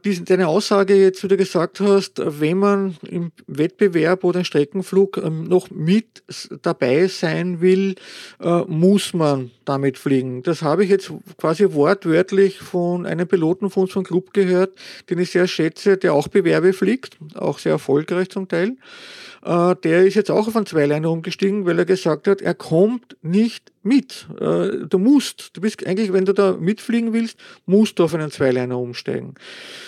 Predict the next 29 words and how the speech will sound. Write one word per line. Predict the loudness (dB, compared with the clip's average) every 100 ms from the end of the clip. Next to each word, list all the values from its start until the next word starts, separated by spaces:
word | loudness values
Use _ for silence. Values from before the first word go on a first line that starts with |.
| -20 -10
Äh, | -2 2 4 4 0 -4 -14 -16 -14 -10
ja, | -4 0 2 2 0 -4
ich | -6
sag, | -4 -2
im | 0
Wettkampf, | 2 2 0 -2 -2 0
im | -2
Sport | 0 2 2 2 _ _
sehe | -16 -12 -10 -10 -12 -10 -2 2 2
ich | 2 0
vielleicht | 0 2 2 0 -8 -8
noch | -2 0 -2
so, | 2 4
dass | 4 2
man | 0
sagt, | -2 -4 -2 -2
okay, | -2 0 2 0 -4 -18 -20 -20 -20 -20 -6
ja, | 0 0 2 2 2 0 -2
okay, | -4 -2 0 2
da, | 2
da, | 0 -2
das | -2 -8 -8
ist | -12 -8
klar, | -2 0
ist | 0
die | 0
Entwicklung. | -2 -4 0 2 0 -2 _ -20 -20 -20 -20 _ -6
Äh, | 0 4 4 2 -2 0
beim | 4 4 2 0